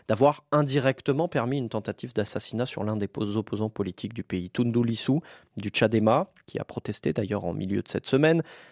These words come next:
La tentative d'assassinat remonte à deux mille dix-sept. Tigo, filiale tanzanienne de la compagnie Millicom, aurait fourni ces données de téléphonie mobile aux autorités tanzaniennes.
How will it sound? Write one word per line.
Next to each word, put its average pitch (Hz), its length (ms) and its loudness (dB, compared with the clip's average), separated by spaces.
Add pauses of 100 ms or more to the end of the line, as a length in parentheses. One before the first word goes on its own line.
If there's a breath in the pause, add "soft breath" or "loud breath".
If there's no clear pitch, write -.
(200 loud breath)
La 87 120 -6
tentative - 480 -6
d'assassinat 95 500 -2
remonte 101 360 -2
à 90 40 -2
deux 90 120 -2
mille 87 180 -4
dix-sept. - 460 -8 (200)
Tigo, 151 480 6 (160)
filiale 120 460 2
tanzanienne 135 680 2
de 110 80 4
la 98 140 2
compagnie 101 420 0
Millicom, 117 480 6 (380 loud breath)
aurait 143 240 6
fourni 147 680 2
ces 120 220 0
données 113 300 2
de 127 100 2
téléphonie 104 540 -2
mobile 98 300 0
aux 85 160 -4
autorités 98 460 0
tanzaniennes. 113 600 4